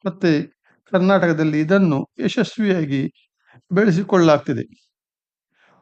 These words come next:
ರೋಗ ರುಜಿನಗಳ ಬಗ್ಗೆ ಹೇಳುವುದಾದ್ರೆ, ಇತರೆ ಕೋಳಿಗಳಿಗೆ ಹೋಲಿಸಿದಲ್ಲಿ ಈ ಟರ್ಕಿ ಕೋಳಿಗಳಲ್ಲಿ ರೋಗಗಳು ತುಂಬಾನೇ ಕಡಿಮೆ ಇದ್ದು, ಗಟ್ಟಿಯಾದ ಶರೀರ ಹೊಂದಿದ್ದು, ಇವುಗಳಲ್ಲಿ ಎಲ್ಲಾ ರೀತಿಯ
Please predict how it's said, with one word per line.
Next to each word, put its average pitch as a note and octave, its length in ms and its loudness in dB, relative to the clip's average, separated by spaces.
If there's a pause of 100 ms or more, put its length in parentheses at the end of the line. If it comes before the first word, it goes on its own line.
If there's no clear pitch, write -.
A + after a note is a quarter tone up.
(160)
ರೋಗ A3 280 4
ರುಜಿನಗಳ G#3+ 640 2
ಬಗ್ಗೆ F#3+ 280 2
ಹೇಳುವುದಾದ್ರೆ, F#3 680 4 (1040)
ಇತರೆ B3 380 4
ಕೋಳಿಗಳಿಗೆ G3+ 720 2
ಹೋಲಿಸಿದಲ್ಲಿ F#3 800 2 (100)
ಈ G#3 160 0
ಟರ್ಕಿ G3 480 0
ಕೋಳಿಗಳಲ್ಲಿ F3+ 800 2 (840)
ರೋಗಗಳು G#3 480 4
ತುಂಬಾನೇ G#3 680 2
ಕಡಿಮೆ F#3 520 2
ಇದ್ದು, E3+ 440 0 (640)
ಗಟ್ಟಿಯಾದ G#3+ 640 4
ಶರೀರ F#3+ 460 2
ಹೊಂದಿದ್ದು, F#3 540 0 (340)
ಇವುಗಳಲ್ಲಿ G#3+ 680 2
ಎಲ್ಲಾ G3+ 440 4
ರೀತಿಯ F#3 500 -2